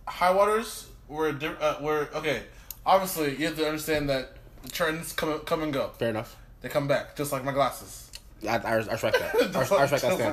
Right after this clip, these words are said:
Speaker 2: actually.
Speaker 1: glasses.
Speaker 2: Y'all can't see these glasses 'cause he refuses to get on Twitter, but he has some very, like, old school style glasses, but they're
Speaker 1: Just
Speaker 2: clean as
Speaker 1: think of
Speaker 2: fuck.
Speaker 1: Elton John's glasses when he was performing.
Speaker 2: That's fair, that's fair.
Speaker 1: Yeah, just
Speaker 2: Anyway.
Speaker 1: think of, yeah, El-, Elton John's glasses, pretty much.
Speaker 2: You'll never see them 'cause G doesn't
Speaker 1: Yeah.
Speaker 2: fuck with y'all,
Speaker 1: For
Speaker 2: so.
Speaker 1: what reason? Um, either way,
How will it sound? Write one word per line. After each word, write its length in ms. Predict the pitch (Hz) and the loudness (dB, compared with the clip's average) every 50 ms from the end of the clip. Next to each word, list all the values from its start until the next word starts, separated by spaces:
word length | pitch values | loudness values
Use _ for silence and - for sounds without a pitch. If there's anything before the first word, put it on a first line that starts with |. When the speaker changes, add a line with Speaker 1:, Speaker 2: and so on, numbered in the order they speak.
| - - | 0 0
Speaker 2:
actually. 100 | - 147 | 2 2
Speaker 1:
glasses. 340 | 147 131 - - - 98 | 0 0 0 -4 -8 0
Speaker 2:
Y'all 140 | 120 131 131 | 4 4 4
can't 180 | 131 147 135 123 | 6 4 2 4
see 120 | - 143 | 4 2
these 180 | 135 127 117 107 | 2 2 2 2
glasses 240 | 120 117 117 - - | 2 2 2 2 -2
'cause 80 | 123 113 | -2 -2
he 100 | 120 117 | -2 -2
refuses 260 | 110 117 123 113 110 | -2 -2 -4 -2 -2
to 40 | 113 | 0
get 80 | 113 | 0
on 100 | 110 107 | 0 0
Twitter, 240 | 101 - 123 107 104 | -2 -2 -2 -2 -2
but 220 | 98 104 101 101 - - - - - - - - - | -4 -4 -6 -6 -8 -14 -18 -18 -18 -18 -18 -2 2
he 80 | 131 | 4
has 80 | 135 127 | 4 4
some 140 | 139 139 127 | 4 0 2
very, 180 | 120 120 123 | 4 4 6
like, 180 | 123 117 110 - | 6 4 2 2
old 160 | - 120 120 113 | 0 0 0 0
school 120 | - 123 107 | -2 -2 0
style 180 | 117 113 110 | 0 0 0
glasses, 300 | 104 113 117 120 117 135 | 0 2 2 2 0 -2
but 80 | 120 110 | -4 -4
they're 80 | 104 95 | -6 -6
Speaker 1:
Just 100 | - - | -6 -2
Speaker 2:
clean 160 | 160 127 107 196 | -2 0 2 2
as 60 | 202 | 2
Speaker 1:
think 60 | - | 2
of 60 | - 143 | 2 2
Speaker 2:
fuck. 80 | 160 170 165 | 2 0 -2
Speaker 1:
Elton 100 | 160 156 | -4 2
John's 400 | 143 147 143 151 143 135 139 113 | 2 4 4 4 2 -2 -6 -2
glasses 300 | 117 131 131 127 127 127 | 0 0 0 0 -4 -8
when 140 | 117 131 127 | -8 -6 -6
he 60 | 127 127 | -6 -6
was 100 | 120 110 | -8 -10
performing. 440 | - 117 - - 123 120 117 120 113 123 123 127 147 147 - - - | -12 -16 -12 -4 -4 -4 -4 -4 -8 -12 -10 -10 -10 -10 -10 2 4
Speaker 2:
That's 180 | 180 175 175 | 4 4 6
fair, 80 | - 131 | 2 0
that's 140 | 147 151 - | 0 0 2
fair. 200 | - 117 113 - - - | 2 0 0 0 -6 -4
Speaker 1:
Yeah, 200 | 175 175 147 123 131 | -2 0 0 0 0
just 120 | 143 151 | 4 6
Speaker 2:
Anyway. 260 | 180 165 143 123 113 | 6 8 8 6 6
Speaker 1:
think 120 | 190 185 165 | 4 4 4
of, 60 | 147 | 4
yeah, 40 | 165 | 2
El-, 100 | 190 190 | 4 6
Elton 200 | 196 208 202 196 | 4 4 4 4
John's 180 | 180 165 151 139 | 4 4 4 4
glasses, 360 | 131 117 - - - - - - | 0 -4 -4 -6 -12 -14 -10 -6
pretty 180 | - 143 120 | -6 -6 -6
much. 180 | - - - - | -6 -12 -4 6
Speaker 2:
You'll 140 | 139 160 170 | 8 10 10
never 140 | 185 175 | 10 8
see 120 | 170 214 180 | 8 6 6
them 140 | 135 117 117 | 6 4 2
'cause 260 | - 117 110 - - 104 | 0 -2 -2 -4 -6 -2
G 160 | 104 123 139 | 2 2 2
doesn't 160 | 135 131 117 | 2 6 6
Speaker 1:
Yeah. 60 | 156 | 4
Speaker 2:
fuck 60 | - | 4
with 100 | - 98 | 4 -2
y'all, 180 | 101 92 90 92 | -4 -4 -4 -2
Speaker 1:
For 120 | 95 151 | -2 0
Speaker 2:
so. 80 | 151 - - | 2 2 2
Speaker 1:
what 60 | - | 2
reason? 240 | 147 151 131 113 107 - - - - - - - - - - - | 0 -4 -4 -6 -10 -14 -18 -20 -20 -20 -20 -20 -20 -20 -10 -2
Um, 400 | 143 156 156 156 151 143 123 113 117 - - - - - - - - - - - - - - - - - - - - - - | 0 2 4 4 2 0 -4 -10 -16 -18 -20 -20 -20 -20 -20 -20 -20 -18 -16 -16 -16 -16 -16 -18 -18 -18 -10 -4 -4 -4 -2
either 220 | 208 226 214 185 | -2 0 2 4
way, 220 | 175 165 156 147 | 4 4 2 0